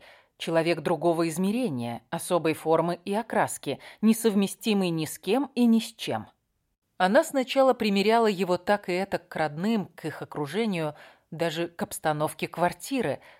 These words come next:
заставляла воображаемого Лужина входить в комнаты, говорить с её матерью, есть домашнюю кулебяку, отражаться в роскошном,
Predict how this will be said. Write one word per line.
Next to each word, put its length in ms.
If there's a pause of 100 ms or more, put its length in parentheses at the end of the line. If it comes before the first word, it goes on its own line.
заставляла 680
воображаемого 840
Лужина 600 (240)
входить 540
в 80
комнаты, 720 (240)
говорить 460
с 80
её 280
матерью, 680 (280)
есть 460
домашнюю 520
кулебяку, 840 (240)
отражаться 680
в 60
роскошном, 760